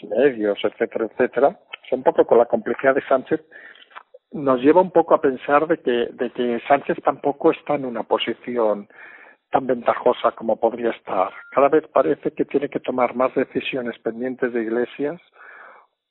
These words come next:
porque está ligando su futuro al de Iglesias. Y en ese sentido, si hemos dicho que la carrera de Iglesias acabará con la crisis de Dina,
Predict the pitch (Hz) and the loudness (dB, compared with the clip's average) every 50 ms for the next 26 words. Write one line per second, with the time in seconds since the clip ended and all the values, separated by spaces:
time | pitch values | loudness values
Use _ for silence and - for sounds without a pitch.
0 | _ _ _ - 135 - - 127 123 - - 139 147 147 139 143 143 151 139 117 | _ _ _ -2 0 0 0 -2 -2 2 4 4 4 4 4 4 4 4 2 0
1 | 107 98 - - - - - 117 - - 110 107 101 101 95 101 101 98 95 92 | -4 -6 -6 -8 -12 -8 -8 -8 -4 -4 -2 0 0 0 0 0 -4 -2 -2 -2
2 | 95 95 - - - 120 107 85 - - - - - 139 139 139 127 123 127 143 | -2 -2 -4 -8 -8 -6 -6 -6 -6 -8 -12 -20 -20 -14 -10 -6 -4 -2 -2 -2
3 | - - 147 - 147 135 - - 143 131 113 - - 120 117 120 117 127 113 - | -2 -2 -2 -2 -4 -4 0 0 0 0 0 -2 -2 -4 -2 -2 -2 -2 -4 -4
4 | 110 - 110 107 104 - 98 98 110 113 117 117 117 117 113 110 110 110 107 107 | -4 -2 -2 -2 0 0 0 2 2 2 0 0 0 -2 -2 -4 -4 -6 -6 -6
5 | 110 107 107 107 110 120 - - - - - - 120 123 120 120 117 107 - - | -6 -6 -6 -6 -6 -8 -8 -10 -12 -14 -14 -12 -6 -4 -4 -2 -4 -4 -6 -8
6 | 98 90 - - - - _ _ _ _ _ _ - - - - 131 123 - - | -8 -8 -8 -12 -20 -20 _ _ _ _ _ _ -20 -12 -4 -2 -2 -2 0 0
7 | 113 110 107 117 127 - - _ _ _ _ _ _ _ _ _ _ _ _ _ | 2 2 4 2 2 0 -4 _ _ _ _ _ _ _ _ _ _ _ _ _
8 | - - 110 107 104 104 - 123 123 110 - 123 110 117 117 107 113 113 113 123 | -8 -6 -4 -4 -6 -8 -8 -10 -12 -10 -10 -8 -6 -4 -4 -2 -2 -4 -2 -4
9 | 139 | -4